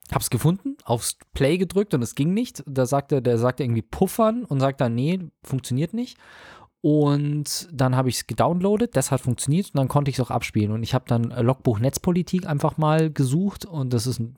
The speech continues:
Pod-, äh, Podcast von Tim Pritlove und da war genau der gleiche Fehler. Also ich weiß nicht, ob's,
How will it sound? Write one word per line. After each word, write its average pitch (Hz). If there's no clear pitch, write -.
Pod-, 139
äh, 127
Podcast -
von 110
Tim 104
Pritlove 175
und 135
da 120
war 131
genau 123
der 127
gleiche 117
Fehler. 107
Also 113
ich -
weiß 143
nicht, 160
ob's, -